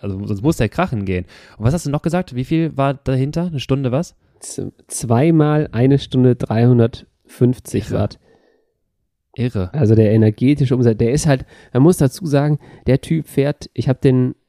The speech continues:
Speaker 2: vor Ewigkeiten das erste Mal auf Strava entdeckt. Da war der noch erstes Jahr Junior und damals ist der schon, ich dachte immer, das Powermeter von dem Typen ist kaputt. Der ist halt auch die ganze Zeit immer so zwei sechzig, äh, Average gefahren über vier Stunden
Speaker 1: Boah.
Speaker 2: als erstes Jahr Junior.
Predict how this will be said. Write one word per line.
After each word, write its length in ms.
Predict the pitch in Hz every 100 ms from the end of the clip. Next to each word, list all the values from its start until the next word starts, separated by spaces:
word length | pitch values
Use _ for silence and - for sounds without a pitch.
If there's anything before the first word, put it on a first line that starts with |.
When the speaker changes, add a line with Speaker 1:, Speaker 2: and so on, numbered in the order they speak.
| _ _ _ _
Speaker 2:
vor 300 | _ - - _
Ewigkeiten 640 | 131 135 123 - - - 104
das 120 | -
erste 260 | 95 101
Mal 100 | 101
auf 140 | 95 95
Strava 300 | - 95 98
entdeckt. 280 | 95 98 -
Da 80 | 98
war 140 | 113
der 80 | 113
noch 320 | 110 - - _ _ _ _ -
erstes 440 | 117 135 - 123
Jahr 160 | 117 110
Junior 380 | 107 117 110 101
und 180 | 101
damals 320 | 104 123 127 -
ist 140 | 117
der 60 | 120
schon, 160 | -
ich 100 | 110
dachte 220 | 131 120
immer, 80 | 127
das 140 | 113 -
Powermeter 440 | 123 117 117 110
von 120 | -
dem 100 | 101
Typen 240 | 104 104 90
ist 120 | -
kaputt. 340 | 98 - 101 - _ _ _ _
Der 80 | 113
ist 140 | 120 147
halt 120 | 82
auch 120 | 107
die 100 | 120
ganze 300 | 127 127 127
Zeit 180 | - 110
immer 140 | 113
so 100 | 110
zwei 300 | 101 104 104
sechzig, 600 | 110 104 - - - -
äh, 280 | 107 104 95
Average 400 | 101 113 107 -
gefahren 340 | - - 101
über 160 | 101 104
vier 160 | - 104
Stunden 280 | - 110
Speaker 1:
Boah. 100 | 104
Speaker 2:
als 260 | 101 - - -
erstes 360 | 113 113 120
Jahr 120 | 120 107
Junior. 520 | 117 131 131 127